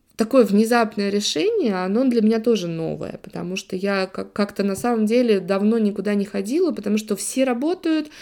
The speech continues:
и для всех, э, такой выход, э,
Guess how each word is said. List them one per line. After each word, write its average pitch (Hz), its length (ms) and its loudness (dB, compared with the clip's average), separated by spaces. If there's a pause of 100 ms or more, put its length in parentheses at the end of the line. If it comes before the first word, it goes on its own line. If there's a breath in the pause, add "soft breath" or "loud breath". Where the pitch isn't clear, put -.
(400 loud breath)
и 226 340 2
для 208 220 4
всех, 262 540 0
э, 208 180 2
такой 214 220 -2
выход, 196 580 0
э, 185 720 -4